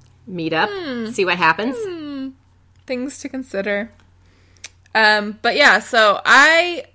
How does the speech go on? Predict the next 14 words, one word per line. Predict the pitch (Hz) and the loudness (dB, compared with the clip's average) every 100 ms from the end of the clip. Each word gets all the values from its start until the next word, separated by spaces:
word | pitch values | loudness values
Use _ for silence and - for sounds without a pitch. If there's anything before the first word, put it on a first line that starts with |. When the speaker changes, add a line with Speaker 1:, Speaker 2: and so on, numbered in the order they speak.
| - | -6
Speaker 2:
I | |
kind | 247 - 359 403 | -4 2 2 2
of | 339 | -6
missed | 285 285 302 - | -4 -4 -4 -10
the | 240 233 | -12 -12
d-, | 220 | -12
dual | 214 233 226 226 | -8 -2 0 0
P | 220 - 220 | -4 -6 -4
O | 208 | -6
V | 196 208 202 202 214 _ _ _ _ | -8 -8 -4 -4 -6 _ _ _ _
until | 214 214 254 214 | -12 -10 -4 -4
we | 214 196 | -4 -6
got | 196 - 190 | -6 -6 -6
that | 202 202 - | -2 -2 -2